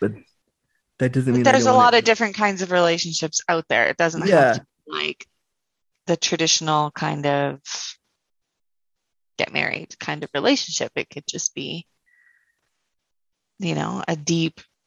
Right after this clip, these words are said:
Speaker 2: friendship where you fuck each other and you see each other all the time.
Speaker 1: I mean, that's
Speaker 2: I don't know.
Speaker 1: all,
Speaker 2: There's
Speaker 1: that's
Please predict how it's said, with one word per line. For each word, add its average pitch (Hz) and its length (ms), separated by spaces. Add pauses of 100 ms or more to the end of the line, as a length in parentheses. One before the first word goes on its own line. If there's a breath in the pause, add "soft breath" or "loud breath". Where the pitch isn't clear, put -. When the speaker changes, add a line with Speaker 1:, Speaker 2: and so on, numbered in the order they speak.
Speaker 2:
friendship 160 460 (120)
where 147 400
you 143 720
fuck - 200
each 262 160
other 240 640
and 139 340
you 143 100
see 185 180
each 185 180
other 185 180
all 180 120
the 180 100
time. 170 720 (540 soft breath)
Speaker 1:
I 131 40
mean, 117 220
that's 107 320
Speaker 2:
I 196 40
don't 185 120
know. 151 180
Speaker 1:
all, 131 180
Speaker 2:
There's 143 200
Speaker 1:
that's - 40